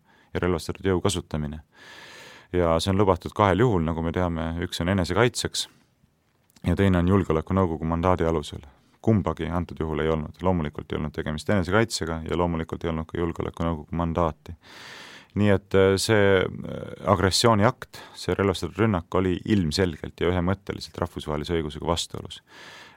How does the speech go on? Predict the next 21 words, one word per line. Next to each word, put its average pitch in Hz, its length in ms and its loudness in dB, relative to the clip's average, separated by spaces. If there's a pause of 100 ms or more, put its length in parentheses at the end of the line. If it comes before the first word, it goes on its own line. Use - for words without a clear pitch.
Jutud 104 240 0
sellest, 98 440 2
et 80 160 -8
see 82 160 -2
oli 82 140 2
õigustatud 95 480 0
rahvusvahelises 80 640 -4
õiguses 76 320 -2
nii-öelda 82 400 -2
humanitaarse 85 800 2
interventsiooni 82 880 0
doktriiniga, 82 720 -2
et - 340 -16
kaitsta 73 800 -2
süütuid 90 480 0
inimesi 82 460 0
vägivalla 78 480 2
eest, 78 220 -8
on 78 100 -6
täielik 78 340 0
vale. 87 280 2